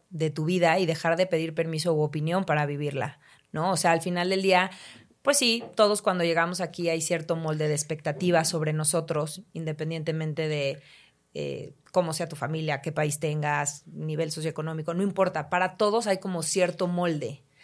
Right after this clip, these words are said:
Pero empiezas a crecer y te empiezas a dar cuenta que ese molde, pues, no está tan alineado con tu esencia ni con lo que tú quieres,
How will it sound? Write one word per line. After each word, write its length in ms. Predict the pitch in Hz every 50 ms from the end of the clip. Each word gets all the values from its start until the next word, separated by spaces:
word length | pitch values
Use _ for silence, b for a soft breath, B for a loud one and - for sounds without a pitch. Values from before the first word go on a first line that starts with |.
| b b b b b _ _ -
Pero 180 | - 226 226 233
empiezas 400 | 240 226 277 285 285 330 311 339
a 80 | 320
crecer 400 | - 214 202 - - 233 226 214
y 80 | 214 190
te 80 | 208
empiezas 400 | 196 190 196 202 196 214 214 185
a 60 | 208 180
dar 180 | 180 185 185
cuenta 380 | - 196 196 190 185 202 196 196
que 120 | - 190
ese 220 | 196 202 - 240 233
molde, 340 | 233 226 220 214 202 214
pues, 160 | 214 - 190 180
no 100 | 196 214
está 240 | 208 - 262 247
tan 200 | - - 240 226
alineado 580 | 208 190 185 180 175 180 185 190 190 190 202 196
con 160 | - 196 170
tu 80 | 156 165
esencia 420 | 151 - 190 190 190 180 - 190
ni 140 | 190 185 -
con 160 | - 160 160
lo 100 | 160 156
que 100 | 156 175
tú 180 | 156 196 185 -
quieres, 560 | - 240 247 208 - - - - - - -